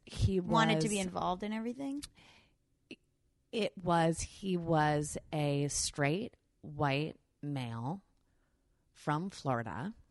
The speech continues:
Speaker 2: Hey, that's where I'm from.
Speaker 1: That,
Speaker 2: Not the best.
Speaker 1: um,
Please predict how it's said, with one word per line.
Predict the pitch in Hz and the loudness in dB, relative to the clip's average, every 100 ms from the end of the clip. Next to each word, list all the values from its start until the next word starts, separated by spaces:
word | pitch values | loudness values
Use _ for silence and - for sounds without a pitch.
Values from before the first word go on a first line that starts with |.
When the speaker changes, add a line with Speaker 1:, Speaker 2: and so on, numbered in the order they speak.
| - | -20
Speaker 2:
Hey, | - 277 277 240 214 196 | -6 -2 0 0 0 -2
that's | 220 | -2
where | 233 | 0
I'm | 214 220 | 0 0
from. | 208 190 180 170 170 160 156 | -4 -4 -6 -10 -12 -8 0
Speaker 1:
That, | 151 143 | 4 6
Speaker 2:
Not | 147 | 4
the | 190 | 6
best. | - 392 233 - 185 - _ - | 10 10 8 -4 -14 -16 _ -2
Speaker 1:
um, | 170 165 170 165 170 302 294 | 2 2 2 2 6 8 8